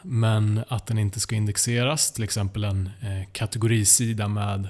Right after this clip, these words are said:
filtreringar som skapar nya U R L-er, då är Noindex bäst, för det finns en större risk att Google, eh, indexerar en sida trots att den har Canonical på sig. Det är inte alltid de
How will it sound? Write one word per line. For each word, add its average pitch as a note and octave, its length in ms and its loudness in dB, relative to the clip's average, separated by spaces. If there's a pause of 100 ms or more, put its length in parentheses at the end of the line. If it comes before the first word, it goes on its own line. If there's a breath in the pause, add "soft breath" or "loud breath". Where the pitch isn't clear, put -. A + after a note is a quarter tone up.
filtreringar B2 720 0
som A2 200 -4
skapar G#2+ 300 -4
nya G2+ 240 0
U G2+ 120 -2
R G#2+ 60 -2
L-er, A2+ 340 -2 (400 loud breath)
då A2+ 400 2
är G2 440 0
Noindex A2 640 2
bäst, - 360 0
för - 100 -4
det G#2 60 0
finns G2+ 560 0
en G2+ 280 0 (180)
större A2 380 0
risk - 300 -2
att - 260 -6 (360 loud breath)
Google, G2+ 680 0
eh, F#2+ 420 -4
indexerar A2 600 2
en G2 160 -2
sida G2+ 320 -4
trots - 380 -2
att G2 80 -8
den G2 140 -6
har G2+ 240 -4
Canonical A2 520 -4
på - 160 -16
sig. - 140 -10
Det G#2+ 60 -8
är - 20 -2
inte G2+ 180 -6
alltid G#2 500 -6
de G2+ 280 -6